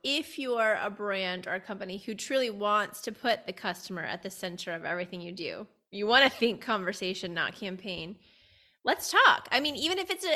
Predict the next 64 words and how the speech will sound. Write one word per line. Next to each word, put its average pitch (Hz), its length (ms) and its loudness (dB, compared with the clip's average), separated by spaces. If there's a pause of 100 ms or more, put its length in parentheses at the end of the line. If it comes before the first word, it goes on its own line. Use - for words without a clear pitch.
it's, 311 120 0
if, 339 220 0
even 370 220 0
if 403 80 0
it's 381 100 -6
a 349 60 -8
Twitter 392 320 0
conversation, 302 760 0
let's 262 220 -2
have 285 240 4
that 269 160 0
conversation 247 680 -4
that - 160 -4
connect. 208 340 -4 (560)
Because, 226 680 2 (1200)
like 254 200 6
I 254 80 4
said, 190 300 4
we're 214 80 2
still 269 320 0
early 247 340 4
in 233 100 0
this 233 200 -6
game. 220 380 -2
I 208 80 -4
think 214 180 -6
a 214 40 0
lot 202 220 2
of 214 100 -2 (180)
brands 208 320 0
are 202 40 -2
just 202 220 -6
now 190 120 -2
kind 208 220 -6
of 190 60 -12
getting 196 240 -2
on 196 140 -2
board 190 300 -2
with 185 160 -10
what 185 140 -4
this 185 200 -12
means 190 320 -4
and 175 80 -6
what 180 140 -4
it - 80 -6
can 196 140 -8
do 190 160 -4
for 185 120 -10
the 185 80 -6
company. 185 520 -8
And 226 220 -2
a 262 80 0
lot 269 200 4
of 285 100 -4
conversation 285 600 -4
and 254 120 -8
education 262 540 -6
is 254 120 -8
still 254 200 -6
needed. 240 440 -4
So 233 120 0
I'm 233 120 0
happy - 580 0
to 233 440 -4